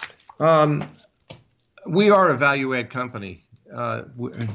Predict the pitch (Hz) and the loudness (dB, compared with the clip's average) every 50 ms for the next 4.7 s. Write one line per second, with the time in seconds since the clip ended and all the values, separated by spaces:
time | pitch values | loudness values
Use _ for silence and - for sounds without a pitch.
0 | 117 - - - - - - - 151 151 151 143 151 - 104 98 - - 120 127 | -10 -14 -16 -16 -14 -10 -2 0 2 4 4 2 2 -2 -4 -6 -10 -10 -6 -2
1 | 151 170 170 156 139 131 127 - 131 151 170 180 170 147 131 139 147 147 147 131 | 0 0 2 2 2 0 0 0 0 2 2 2 2 0 0 0 0 0 0 -2
2 | 127 120 113 113 - - 123 123 120 117 117 113 110 113 - - - - _ _ | -4 -4 -4 -6 -4 -2 0 2 2 4 4 2 2 0 -6 -14 -20 -20 _ _
3 | _ _ _ _ _ - - 127 123 120 117 113 117 - 117 123 131 135 147 143 | _ _ _ _ _ -8 -2 0 2 2 2 2 0 0 0 2 2 2 2 0
4 | 139 117 - 143 147 143 135 117 110 107 110 117 - | -2 -6 -4 -4 -2 -2 -2 -2 -4 -6 -6 -8 -12